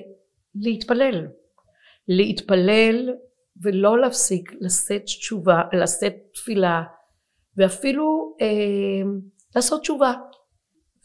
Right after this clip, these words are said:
מזכיר לי סיפור שהרבי אריאץ פגש בחור, ואמר לו, "אתה במהלך פגישות, מה קורה שם? למה אתם, אה, לא מתגד-, מתקדמים?" הוא אומר, "הבחורה עדיין מתלבטת, היא לא מסכימה."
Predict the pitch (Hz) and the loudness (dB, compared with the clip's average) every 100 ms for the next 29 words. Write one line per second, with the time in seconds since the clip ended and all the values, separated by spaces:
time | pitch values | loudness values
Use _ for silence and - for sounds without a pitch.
0 | 185 156 - 196 202 - 180 262 240 220 | -2 0 0 -2 -2 -4 -2 -2 -2 -4
1 | - - 180 160 - - 151 156 196 170 | -4 -2 0 -2 -6 -6 -6 0 0 2
2 | 196 240 - - 156 160 180 165 156 147 | -2 -4 -6 -6 -4 -4 -4 -8 -8 -8
3 | 156 - - - - _ _ _ - 156 | -8 -10 -16 -12 -12 _ _ _ -20 -14
4 | 160 165 160 175 196 190 185 170 180 165 | -4 -2 -2 -2 0 0 -2 -2 -2 -2
5 | 165 170 170 202 - 277 233 - _ _ | -2 -4 -6 -4 0 0 -2 -10 _ _
6 | 185 170 160 185 185 214 - 170 156 156 | -2 -2 -2 -2 0 0 -4 -4 -6 -4
7 | 160 165 165 180 170 170 170 175 - _ | -4 -4 -4 -6 -4 -4 -6 -8 -14 _
8 | _ _ 175 170 180 180 202 - 202 196 | _ _ 0 2 0 -2 -4 -4 -6 -4
9 | 202 208 262 254 190 185 190 202 180 - | -6 -4 -6 -6 -6 -6 -6 -6 -8 -8
10 | 196 190 196 196 202 202 208 170 185 185 | -6 -4 -4 -4 -6 -8 -8 -8 -6 -4
11 | 190 185 185 196 180 208 190 180 185 185 | -4 -6 -6 -6 -6 -6 -8 -10 -8 -6
12 | 190 - 202 - 180 | -6 -8 -8 -10 -10